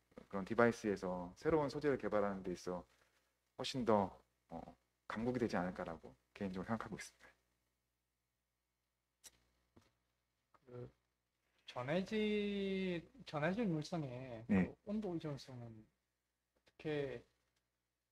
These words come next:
Speaker 2: 되나요?
Speaker 1: 아, 기본적으로, 어, 이게 이제 산소 이온이 움직이는 거기 때문에 호핑 메커니즘이거든요. 그렇기 때문에 일단 전도도는 크게 두 가지로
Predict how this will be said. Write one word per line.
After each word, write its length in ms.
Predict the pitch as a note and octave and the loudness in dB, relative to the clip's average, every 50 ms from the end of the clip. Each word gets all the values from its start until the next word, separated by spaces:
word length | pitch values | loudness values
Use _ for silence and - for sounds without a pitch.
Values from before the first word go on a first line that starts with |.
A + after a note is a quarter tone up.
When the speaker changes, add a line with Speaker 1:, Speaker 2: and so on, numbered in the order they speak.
| _ _ _ _ _ - | _ _ _ _ _ -20
Speaker 2:
되나요? 260 | - B2 A#2 A#2 A#2 C3 - _ _ _ _ - | -16 -12 -12 -12 -12 -14 -20 _ _ _ _ -6
Speaker 1:
아, 80 | - G#2+ | -6 -6
기본적으로, 880 | - - C#3+ E3 F3 E3 E3+ E3 D3 D3+ D#3 F3+ D#3 F#2 - - - - _ - | 0 4 8 8 10 12 12 12 12 12 12 12 12 12 10 4 -4 -10 _ -2
어, 220 | - G#2 G2+ G2+ G2+ | 2 4 4 4 6
이게 180 | A2+ A#2+ C3 C#3 | 6 8 8 8
이제 120 | A#2+ A#2 | 10 10
산소 320 | A2 - A3+ C4 C4 B3+ E3 | 10 12 12 12 12 12 12
이온이 260 | C3+ D#3+ F#3+ G3+ F#3 | 12 12 12 12 12
움직이는 400 | D3+ C3+ B2 C3 B2+ B2 A#2+ A#2+ | 10 8 6 4 2 4 4 6
거기 180 | A2 G#2 G#2 | 6 6 6
때문에 360 | G2+ - G#2+ G2+ G2 G#2+ A#2+ G#2+ | 6 4 4 6 6 6 6 8
호핑 360 | - - - - - C4 C4 | 10 10 10 10 10 10 12
메커니즘이거든요. 720 | A3 F3 - - C3+ A#2 G#2 F#2 F#2+ F2 F2 E2 A2+ E3+ F#3 | 12 12 12 10 6 6 6 4 0 0 -2 -2 -4 -4 -2
그렇기 180 | - B2+ B2 - | 0 0 2 4
때문에 460 | - B2+ A#2+ B2 C3 C3 A#2 G2 - - - - _ _ _ _ _ _ _ _ - - | 4 4 4 6 6 6 6 6 2 -4 -14 -20 _ _ _ _ _ _ _ _ -20 -6
일단 400 | - - A#2+ A2+ G#2+ G#2 F#2+ - | 0 4 4 4 4 2 -2 -2
전도도는 640 | - - D3+ D#3+ F#3+ F#3 E3+ E3+ E3+ D#3+ D#3 C#3 A#2+ - | 0 8 12 12 12 12 12 12 12 12 8 4 2 -2
크게 260 | - - B3 B3 A3 - | -2 4 10 10 10 10
두 120 | - C3+ | 12 12
가지로 580 | D3 D#3 D3 C#3+ B2+ B2+ B2+ B2 A2+ G#2 F#2+ | 12 12 12 12 12 10 10 10 10 10 6